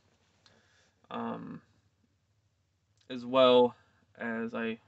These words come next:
replaced the, uh, rear fender as well. And then Monday, I was supposed to, well, no, not Monday, but Tuesday, I was supposed to leave out.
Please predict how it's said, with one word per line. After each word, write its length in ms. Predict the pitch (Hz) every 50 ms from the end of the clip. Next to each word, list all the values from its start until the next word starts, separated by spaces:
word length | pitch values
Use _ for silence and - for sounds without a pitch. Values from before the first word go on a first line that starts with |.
| _ -
replaced 720 | - 127 120 - _ 127 131 131 131 123 - - - - -
the, 340 | - 120 120 117 113 117 117
uh, 240 | 113 110 107 - - - _ _ _
rear 240 | - 127 131 127 123
fender 460 | 120 _ - 123 117 113 110 104 107 107
as 100 | - -
well. 360 | - 98 - - - 113 - _ _ _ _ _ _ _ _ _ _ _ _ _ _ _ _ _ _ _ _ _ _ _ _ _ _ _ _ _ _ _ _ _ _ _ _ _ _ _ _ _ _ _ _ _ _ _ _ _ _ _ _ _ _ _ _ _ _ _ _ _ _ _ _ _ _ _ _ _ _ _ _ _ _ _ _ _ _ _ _ _ _ _ _ _ _ _ _ _ -
And 160 | 127 127 123
then 160 | 123 120 117
Monday, 580 | 117 120 127 147 185 196 170 131 123 123 123 120
I 60 | 120
was 100 | 120 123
supposed 320 | - _ 160 160 160 - -
to, 80 | 123
well, 120 | 117 123 123
no, 160 | 123 117 113
not 160 | 117 117 -
Monday, 260 | 117 113 107 107 110 110
but 180 | - 120 -
Tuesday, 500 | - - 180 190 185 147 127 120 117 117
I 40 | 113
was 80 | 117 -
supposed 300 | - - 147 156 - -
to 60 | 135
leave 320 | 127 135 135 135 127 120
out. 340 | 123 123 123 123 120 - -